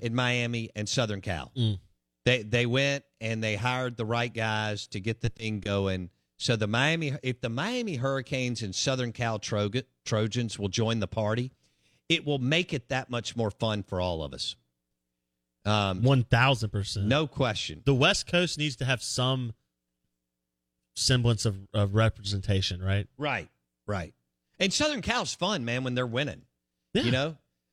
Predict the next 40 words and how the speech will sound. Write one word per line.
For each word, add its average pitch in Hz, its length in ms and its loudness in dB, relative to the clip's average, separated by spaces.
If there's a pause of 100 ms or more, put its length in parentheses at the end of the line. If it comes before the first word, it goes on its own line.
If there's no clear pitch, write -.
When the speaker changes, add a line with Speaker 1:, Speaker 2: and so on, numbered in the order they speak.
Speaker 1:
Uh, 127 180 2
that 131 120 2
Speaker 2:
They're 180 100 10
also 220 200 4
fun 202 180 0
to 120 80 -4
hate. 127 300 0 (280)
Speaker 1:
No, 196 240 0 (100)
no 202 80 -2
Speaker 2:
Which 160 240 6
Speaker 1:
question. 175 80 6 (120)
Speaker 2:
is 262 60 -2
something 165 280 0
you 139 140 2
need 131 320 4
in, 110 120 2
Speaker 1:
Yeah, - 260 2
Speaker 2:
in 131 120 4
sports. 117 460 2
Speaker 1:
sure. 175 400 -2 (640)
Uh, 131 460 2
Speaker 2:
We 131 80 6
need 147 140 6
another 139 260 2
villain. 101 380 -2 (180)
<laughs> 143 200 6
Speaker 1:
we, 131 120 0
we 120 140 0
need 107 100 2
another 104 220 2
villain. 85 180 -8 (340)
C-, 175 60 0 (140)
'cause 202 320 2
it, 202 40 -2 (120)
it, 233 120 -14 (400)
Clem-, 247 360 2
it's 196 120 -2
hard 262 300 -4
to 156 60 -2
hate. 151 280 -4